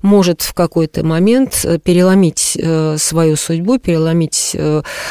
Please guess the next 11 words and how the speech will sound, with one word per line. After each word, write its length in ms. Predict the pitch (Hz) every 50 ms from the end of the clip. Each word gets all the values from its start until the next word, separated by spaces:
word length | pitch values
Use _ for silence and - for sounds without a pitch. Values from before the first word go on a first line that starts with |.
| - - -
э, 540 | - - - 151 147 147 - - - 170 170 170
свой 240 | - - 175 165
жизненный 440 | 160 175 170 160 170 165 170 175 180
путь 400 | 175 - - 294 302 294 - -
и 320 | - 190 190 220 226 226 -
в 100 | - 175
результате, 920 | 175 180 - 180 180 - - 214 226 233 - - - 202 196 196 185 175 -
э, 220 | 170 170 165 160 165
достигнуть 680 | 160 175 175 170 - - 202 185 180 175 - - - -
высот 360 | - 170 175 - - 170 -
совершенства. 720 | - - 160 160 175 - - - - 165 - - - -